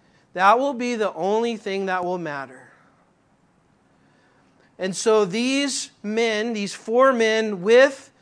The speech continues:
the paralyzed man, they lower him down. They lower him down, and, and here he is now right before Jesus.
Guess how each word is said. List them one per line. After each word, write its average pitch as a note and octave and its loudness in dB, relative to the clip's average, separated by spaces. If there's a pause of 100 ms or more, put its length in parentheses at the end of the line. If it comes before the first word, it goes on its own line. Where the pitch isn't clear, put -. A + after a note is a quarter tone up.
(320)
the F3 -10
paralyzed B3+ 2
man, G#3 -2
they F#3 -2
lower C4 2
him C4+ 0
down. B3 0
They G3 2
lower C#4 2
him C#4 0
down, C#4 0
and, G#3+ 0
and G#3+ -2 (180)
here D#4+ 0
he D#4 6
is D#4 2
now B3+ 2
right D4+ 6
before D4+ 0
Jesus. C4+ -6